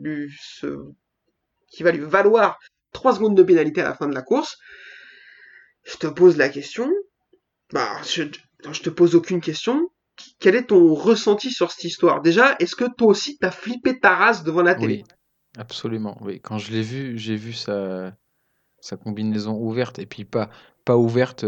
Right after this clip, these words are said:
Speaker 2: à mi-torse, hein, ouverte, euh, jusqu'en dessous du nombril. Je me suis dit, là, si il se passe quoi que ce soit, qu'il tombe, on a encore,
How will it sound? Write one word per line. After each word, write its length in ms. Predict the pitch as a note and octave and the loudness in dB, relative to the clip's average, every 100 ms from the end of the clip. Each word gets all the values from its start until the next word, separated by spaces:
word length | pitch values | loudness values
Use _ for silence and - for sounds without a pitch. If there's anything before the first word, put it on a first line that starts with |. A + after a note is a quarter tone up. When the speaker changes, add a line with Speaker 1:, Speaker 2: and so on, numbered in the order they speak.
| - | -4
Speaker 2:
à 120 | A2 | -4
mi-torse, 520 | A2 A#2 A#2 C3+ - | -4 -4 -2 -4 -6
hein, 100 | A2+ G#2+ | -10 -8
ouverte, 460 | A2 A#2 B2+ - | -4 -2 -2 -4
euh, 240 | G#2 G#2 G2 | -4 -2 -4
jusqu'en 360 | G2 G#2+ A#2+ | -6 -8 -6
dessous 240 | A#2 - A#2+ | -6 -6 -8
du 160 | A2+ | -4
nombril. 440 | G2+ G2+ G#2 C#3 C#3+ _ _ - _ - | -4 -4 -2 -4 -6 _ _ -20 _ -20
Je 100 | - | -12
me 60 | A2 | -10
suis 260 | - - | -10 -12
dit, 180 | G2+ G#2 | -14 -6
là, 260 | G#2 A2+ - | -4 -2 -4
si 440 | - - - G2+ G2+ _ | -14 -16 -14 -16 -18 _
il 180 | - F#2 | -18 -14
se 140 | - G2+ | -10 -10
passe 320 | - F#2+ - | -6 -8 -8
quoi 200 | - C3+ | -8 -8
que 100 | - | -8
ce 120 | B2+ | -10
soit, 380 | A#2 - A#2 - | -8 -6 -6 -8
qu'il 300 | - G2+ F#2+ | -12 -12 -10
tombe, 340 | - C3+ D#3+ - _ _ _ _ _ _ _ _ | -8 -6 -8 -14 _ _ _ _ _ _ _ _
on 160 | - G2+ | -10 -8
a 40 | |
encore, 460 | F#2+ F#2+ B2+ A2+ - | -8 -4 -4 -4 -10